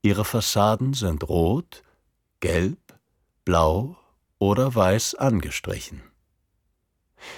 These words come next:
Es gibt Wohnhäuser, aber auch eine Buchdruckerei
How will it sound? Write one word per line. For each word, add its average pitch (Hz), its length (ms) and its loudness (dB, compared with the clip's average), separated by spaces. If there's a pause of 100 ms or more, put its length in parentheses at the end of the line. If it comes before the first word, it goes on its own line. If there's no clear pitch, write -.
(440)
Es - 200 0
gibt 147 220 -2
Wohnhäuser, 98 1040 2 (220)
aber 123 300 0
auch 101 340 0
eine 139 240 -2
Buchdruckerei 101 1120 0